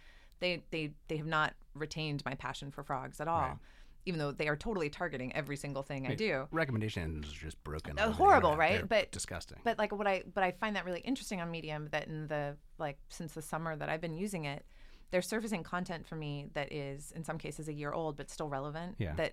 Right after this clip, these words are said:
Speaker 1: ties to the interest. Like, I think that, that actually, and I've, I've
Speaker 2: Do you have
Speaker 1: really
Speaker 2: an author
Speaker 1: enjoyed
Speaker 2: that
Speaker 1: that
Speaker 2: you
Speaker 1: content.
Speaker 2: like on Medium that you've been paying attention to because of this recommendation engine?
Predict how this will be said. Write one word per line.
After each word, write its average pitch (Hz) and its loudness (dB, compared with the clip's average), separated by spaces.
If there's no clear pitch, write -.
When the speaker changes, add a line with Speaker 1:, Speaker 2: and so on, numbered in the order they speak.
Speaker 1:
ties 156 0
to 139 -4
the - -2
interest. - -6
Like, 180 -6
I 185 0
think 214 0
that, 185 2
that 214 6
actually, 170 0
and 175 2
I've, 156 -2
I've 160 -2
Speaker 2:
Do 147 6
you 165 6
have - 4
Speaker 1:
really - -
Speaker 2:
an 135 6
author 117 6
Speaker 1:
enjoyed 156 6
Speaker 2:
that 160 8
Speaker 1:
that 156 2
Speaker 2:
you 151 6
Speaker 1:
content. 143 4
Speaker 2:
like - 0
on 151 6
Medium 160 4
that 135 0
you've 120 2
been 127 6
paying 127 2
attention 127 0
to - 2
because 113 0
of 117 0
this 117 0
recommendation 123 0
engine? 139 -2